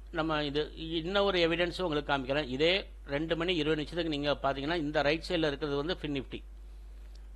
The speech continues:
இங்க பார்த்தாலும் உங்களுக்கு தெரியும், ட்வென்டி, ட்வென்டி த்ரீ தௌசண்ட் செவன் ஹண்ட்ரட் தாண்டவே இல்ல. சிக்ஸ் ஹண்ட்ரட், ஆ, சாரி, சிக்ஸ் ஹண்ட்ரட் தாண்டவே இல்ல. ஃபைவ் நைன்டி நைனுக்கு மேல போகவே இல்ல. இது தன்ல எடுத்திருக்கோம்.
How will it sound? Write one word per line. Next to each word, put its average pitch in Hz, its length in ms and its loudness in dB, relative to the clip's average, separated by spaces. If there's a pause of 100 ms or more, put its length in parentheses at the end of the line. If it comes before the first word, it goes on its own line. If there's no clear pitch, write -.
(180)
இங்க 214 300 4
பார்த்தாலும் 202 320 6
உங்களுக்கு 185 300 4
தெரியும், 185 180 2
ட்வென்டி, 180 480 -2 (220)
ட்வென்டி 180 360 0 (600)
த்ரீ 185 180 2
தௌசண்ட் 185 540 -2
செவன் 170 220 0
ஹண்ட்ரட் 170 380 -2
தாண்டவே 151 360 2
இல்ல. 143 340 2 (880)
சிக்ஸ் - 400 -6
ஹண்ட்ரட், 180 420 0 (100)
ஆ, 127 120 -2
சாரி, 107 360 0 (760)
சிக்ஸ் - 360 0
ஹண்ட்ரட் 196 300 6
தாண்டவே 170 300 6
இல்ல. 151 300 4
ஃபைவ் 165 240 4
நைன்டி 160 200 0
நைனுக்கு 170 260 -2
மேல 151 220 0
போகவே 143 440 0
இல்ல. 120 220 0 (920)
இது 175 200 4
தன்ல 190 500 10
எடுத்திருக்கோம். 135 360 -2